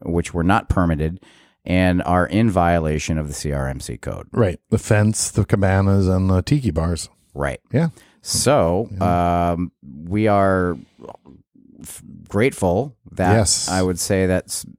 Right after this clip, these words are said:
Speaker 1: you know, the town did, um, I'm, I'm
Speaker 2: Initiate.
Speaker 1: initiate
Speaker 2: Yeah. Get the
Speaker 1: that.
Speaker 2: ball rolling.
Speaker 1: Yep.
Speaker 2: It's just about getting
Speaker 1: Yep.
Speaker 2: it back in control.
Speaker 1: Yeah.
Speaker 2: You know, it was unchecked and so much went on without permits and stuff. So let's just get 'em back to where they should be.
Speaker 1: Right.
Speaker 2: That's the way I, I
Speaker 1: And
Speaker 2: view this
Speaker 1: then
Speaker 2: whole thing.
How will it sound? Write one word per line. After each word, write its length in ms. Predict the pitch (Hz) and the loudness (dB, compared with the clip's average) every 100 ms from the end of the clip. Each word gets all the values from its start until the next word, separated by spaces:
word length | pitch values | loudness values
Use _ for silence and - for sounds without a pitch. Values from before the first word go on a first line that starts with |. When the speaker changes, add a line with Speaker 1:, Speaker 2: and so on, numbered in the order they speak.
| 58 | -10
Speaker 1:
you 140 | 92 | -4
know, 180 | 95 85 | 0 0
the 100 | 87 | -2
town 1000 | 85 - 95 95 98 104 101 82 - 69 | -6 -2 0 2 2 0 -2 -6 -12 -12
did, 420 | 87 98 95 90 - | -2 -2 -2 -6 -4
um, 580 | 92 90 90 87 87 - - - | -2 0 0 -2 -6 -10 -20 -16
I'm, 220 | 71 90 | -6 0
I'm 0 | |
Speaker 2:
Initiate. 640 | 120 139 - - 117 113 | 2 4 2 2 2 4
Speaker 1:
initiate 520 | 117 123 113 120 101 | 2 0 -2 -4 0
Speaker 2:
Yeah. 240 | 185 135 98 82 | 2 2 -2 -4
Get 100 | - | -2
the 60 | 147 | 0
Speaker 1:
that. 100 | 175 | 2
Speaker 2:
ball 200 | 190 196 | 4 4
rolling. 400 | 190 196 139 92 | 6 4 4 0
Speaker 1:
Yep. 260 | 95 104 - _ - | -2 -4 -4 _ -16
Speaker 2:
It's 100 | 117 | -12
just 180 | 127 170 | -8 -2
about 200 | 185 185 | 0 0
getting 220 | - 160 | -2 0
Speaker 1:
Yep. 100 | 180 | 0
Speaker 2:
it 40 | 160 | 2
back 220 | 156 156 | 0 0
in 120 | 151 | -2
control. 440 | 127 117 - 78 76 _ | -4 -4 -4 -4 -8 _
Speaker 1:
Yeah. 180 | - 87 | -6 -2
Speaker 2:
You 60 | 110 | 0
know, 180 | 98 90 | -2 -2
it 80 | 120 | 0
was 180 | 120 113 | 2 2
unchecked 640 | 139 151 151 139 - - - | 2 2 2 0 -4 -14 -4
and 200 | 117 101 | -2 -2
so 160 | - | 0
much 220 | 127 123 - | 0 0 2
went 140 | 113 | 2
on 240 | 110 110 107 | 4 2 2
without 340 | 101 110 110 | 2 2 0
permits 440 | - 113 110 107 | 0 2 2 0
and 100 | 110 | -4
stuff. 260 | 101 107 107 | -2 -2 -2
So 140 | - | 0
let's 280 | 95 110 - | 0 0 -2
just 180 | - 117 | -8 -2
get 100 | 120 | 2
'em 80 | 117 | 2
back 220 | 107 101 | 2 0
to 100 | - | 2
where 120 | 98 | 2
they 120 | 92 85 | 2 0
should 240 | - 73 | -2 -6
be. 160 | 78 78 | -8 -6
Speaker 1:
Right. 220 | 85 76 - | -2 -2 -2
Speaker 2:
That's 160 | 98 | -4
the 60 | 98 | -2
way 100 | 90 | -2
I, 120 | 82 | -2
I 300 | 78 - - | -4 -6 -2
Speaker 1:
And 60 | 95 | 0
Speaker 2:
view 60 | 87 | 2
this 180 | 95 98 | 2 2
Speaker 1:
then 80 | 101 | 0
Speaker 2:
whole 100 | 82 | -4
thing. 220 | - - | -8 -14